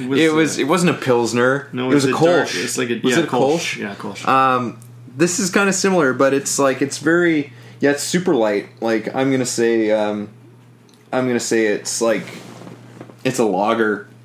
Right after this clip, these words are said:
Speaker 1: Okay.
Speaker 2: I'll just say it's a lager.
Speaker 1: Yeah.
Speaker 2: Um, but it's kind of got a nice, almost citrus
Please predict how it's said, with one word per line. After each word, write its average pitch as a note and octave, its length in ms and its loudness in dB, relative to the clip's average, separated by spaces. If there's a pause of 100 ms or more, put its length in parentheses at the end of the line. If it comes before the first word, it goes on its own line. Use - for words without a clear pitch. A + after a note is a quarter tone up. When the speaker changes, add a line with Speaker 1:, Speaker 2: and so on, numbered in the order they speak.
(500)
Speaker 1:
Okay. A#2+ 120 -2
Speaker 2:
I'll D3+ 100 -2
just C#3 160 -6
say C#3 140 2
it's C3 120 -2
a B2 40 2
lager. A2 520 0 (200)
Speaker 1:
Yeah. A#2+ 140 -4 (320)
Speaker 2:
Um, A#2+ 280 -2 (560)
but D3+ 240 0
it's D3+ 120 -2
kind E3+ 180 0
of A#3 80 -2
got F#3+ 100 2
a C3+ 60 2
nice, C3+ 580 -2 (540)
almost D3+ 460 0 (500)
citrus - 560 -4